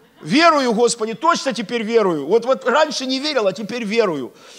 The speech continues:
Мы бы сказали, и они сказали. Но знаете что, прошло четыре дня, они говорят: «Так, слушай, как-то», говорит, «где там дыни, где там чеснок, огурцы, мёд?» Ничего этого нету. И смотрите, друзья, вот здесь интересный момент.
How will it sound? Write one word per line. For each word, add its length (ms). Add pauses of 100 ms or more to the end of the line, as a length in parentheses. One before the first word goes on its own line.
(140)
Мы 140
бы 80
сказали, 500
и 80
они 320
сказали. 600 (240)
Но 80
знаете 260
что, 140
прошло 280
четыре 360
дня, 180
они 140
говорят: 240
«Так, 120 (300)
слушай, 280
как-то», 460 (420)
говорит, 180
«где 240
там 260
дыни, 360
где 160
там 180
чеснок, 480
огурцы, 480
мёд?» 400 (200)
Ничего 320
этого 200
нету. 420 (640)
И 60
смотрите, 440
друзья, 380
вот 120
здесь 280
интересный 480
момент. 500